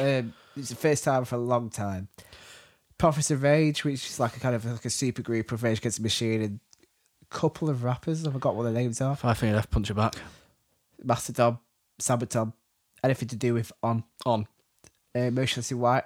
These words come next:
Speaker 1: Opening is North Lane. A little
Speaker 2: This
Speaker 1: bit of me.
Speaker 2: this is a bit of catch up for everyone, and it's Sum forty-one Good Charlotte. I like that.
Speaker 1: Wow, Sum F-,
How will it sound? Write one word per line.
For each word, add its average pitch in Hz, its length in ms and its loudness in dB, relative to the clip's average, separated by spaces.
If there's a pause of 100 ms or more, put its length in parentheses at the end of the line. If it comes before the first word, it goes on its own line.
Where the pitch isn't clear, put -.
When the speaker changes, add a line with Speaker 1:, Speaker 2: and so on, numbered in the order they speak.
Speaker 1:
Opening 139 440 2
is 135 260 2
North 143 400 4
Lane. 117 400 2 (1000)
A 127 40 0
little 117 100 6
Speaker 2:
This 110 60 2
Speaker 1:
bit 120 140 4
of 113 40 0
me. 113 320 0
Speaker 2:
this 147 200 -2
is 131 100 0
a 123 60 0
bit 107 180 -2
of 101 240 -8 (220)
catch - 340 -2
up 117 100 -6
for 123 140 -8
everyone, 113 280 0
and 117 120 0
it's 110 100 -8
Sum 127 200 -2
forty-one 127 380 0
Good 123 160 2
Charlotte. 113 480 2 (360)
I - 100 -4
like 135 260 4
that. 117 60 4
Speaker 1:
Wow, 120 640 4
Sum 147 220 -2
F-, - 100 -8